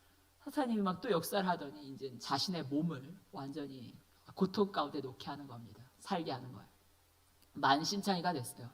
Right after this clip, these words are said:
머리부터 저 발바닥 끝까지 종기가 나요. 예배조차도 제대로 할 수 없는 몸이 된 거예요, 이제. 하나님 앞에,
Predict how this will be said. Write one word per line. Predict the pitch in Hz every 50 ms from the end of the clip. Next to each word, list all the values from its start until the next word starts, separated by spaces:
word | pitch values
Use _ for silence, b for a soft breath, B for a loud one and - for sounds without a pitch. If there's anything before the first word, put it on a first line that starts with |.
| - -
머리부터 | - - 147 151 165 160 165 - 151
저 | - 151 143
발바닥 | - - 143 143 143 143 139 135 -
끝까지 | - 233 - - - - - - 131 - - - B B B B B B B B
종기가 | B - - 160 170 185 196 190 175 156
나요. | 139 135 - - - B B B B B B
예배조차도 | 185 196 202 254 330 339 339 320 - - 339 302 311 -
제대로 | - 208 196 233 233
할 | 226 330 403
수 | - - -
없는 | 403 403 392 311
몸이 | 202 190 202
된 | 196 175 151 156
거예요, | 165 175 170 135
이제. | 120 113 - 120 127 139 151 165 160 - - _ _ _ _ _ _ _ B B B B B B B B
하나님 | B - - 370 359 359 349 330 320
앞에, | 302 294 - 277 254 247 220 196 196